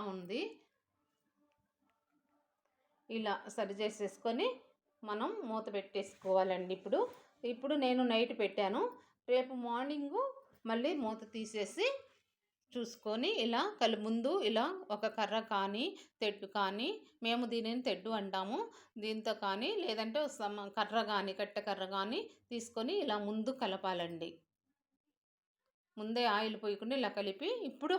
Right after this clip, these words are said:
ఆయిల్ పోసుకోవాలి. ఇప్పుడు చూసారా, ఆయిల్ ముందు పోసాము, పోసి కలుపుతున్నాము.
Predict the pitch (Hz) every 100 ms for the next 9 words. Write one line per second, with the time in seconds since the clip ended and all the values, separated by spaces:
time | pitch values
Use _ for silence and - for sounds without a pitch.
0 | - 220 214 214 208 196 - 202 185 190
1 | 196 196 - 208 208 208 302 440 - _
2 | 202 202 226 208 214 214 220 202 196 202
3 | 190 247 494 - _ _ _ 226 220 220
4 | 403 359 294 202 190 185 180 170